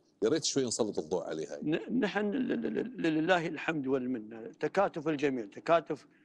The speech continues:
Speaker 2: الإمارات السبع، المواطنين في دولة الإمارات، تحول هذا المهرجان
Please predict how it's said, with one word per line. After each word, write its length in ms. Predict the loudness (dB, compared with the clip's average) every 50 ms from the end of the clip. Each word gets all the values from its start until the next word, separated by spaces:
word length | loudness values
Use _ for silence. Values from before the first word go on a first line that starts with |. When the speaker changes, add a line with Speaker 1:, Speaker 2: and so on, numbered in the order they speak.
| _ _ _ -4
Speaker 2:
الإمارات 560 | -2 -2 0 4 4 6 6 6 4 0 -4
السبع، 400 | -6 0 2 2 2 0 -2 -4
المواطنين 520 | 0 2 4 4 4 4 4 2 2 0
في 60 | 2 2
دولة 200 | 2 2 2 0
الإمارات، 380 | 0 0 2 2 0 -2 -4 -8 -14 -20 -20 -20 _ -2
تحول 440 | -2 0 2 4 4 4 4 4 4
هذا 200 | 6 4 4 4
المهرجان 600 | 2 2 2 2 4 4 4 4 4 2 2 0